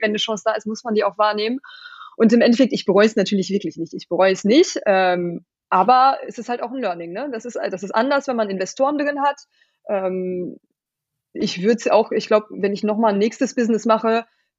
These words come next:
ich find's auf jeden Fall sehr, sehr gut, so lange wie möglich das selber zu finanzieren, ein rentables Businessmodell zu haben. Das ist immer was, was ich auf jeden Fall verteidigen würde, einfach weil du damit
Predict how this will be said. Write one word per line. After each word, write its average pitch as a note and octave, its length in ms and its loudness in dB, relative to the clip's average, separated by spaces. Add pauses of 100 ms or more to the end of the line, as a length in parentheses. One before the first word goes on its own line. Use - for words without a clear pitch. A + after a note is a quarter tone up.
(160)
ich - 200 -8
find's G#3+ 180 4
auf F3+ 100 2
jeden G#3 120 2
Fall F#3+ 180 4
sehr, G#3 220 4
sehr G#3+ 120 6
gut, G#3 200 0
so F3+ 160 0
lange G3 320 2
wie G3 80 2
möglich G3 400 -4
das F#3 240 -6
selber G3+ 460 0
zu A3+ 100 -10
finanzieren, G#3 680 -2
ein F#3 300 -4
rentables G#3 600 2
Businessmodell G3+ 560 -2
zu G3+ 140 -12
haben. F#3+ 180 -4
Das F3 120 -6
ist F3+ 120 -18
immer A#3 180 2
was, G3+ 160 -2
was G3+ 180 -6
ich - 60 -8
auf - 120 -8
jeden G#3+ 180 2
Fall A3 140 -4
verteidigen G3 500 -4
würde, F#3 200 0
einfach F#3+ 360 -2
weil F#3 280 4 (480)
du F#3 80 -6
damit G3 400 4